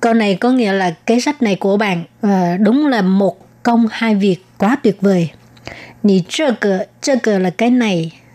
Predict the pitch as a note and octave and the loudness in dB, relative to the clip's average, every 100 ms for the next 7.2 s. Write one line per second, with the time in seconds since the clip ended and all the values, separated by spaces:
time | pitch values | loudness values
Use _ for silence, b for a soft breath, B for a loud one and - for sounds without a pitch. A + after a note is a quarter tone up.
0 | b D4+ C4 F#3+ - B3+ G#3+ F3+ - _ | b -2 0 0 -2 -2 0 -2 -8 _
1 | _ G3+ F3 D#3+ - G#3 A#3 A3 G#3 - | _ -4 -4 -4 -4 -2 0 0 -2 0
2 | A3 B3+ - - - B3 G#3 F3+ F#3 G#3+ | -2 0 -4 -6 -6 -2 0 0 0 -2
3 | F3+ G#3+ F#3+ F3 D#3+ G#3+ B3+ C4+ - G3 | -2 -2 -2 -2 -2 -2 0 -4 -2 -2
4 | F3 D3 B B B B - - A#3 G3+ | -2 -4 B B B B -16 -2 0 2
5 | - G#3+ G#3+ - C#4+ A#3+ G3 - _ - | 0 -2 -2 -6 -4 -2 -2 -6 _ -4
6 | G3+ - G3+ F#3 E3 - - G3 F#3 A3 | -4 -2 -2 -2 -4 -8 -6 -4 -2 -2
7 | G3 D#3+ | -2 -6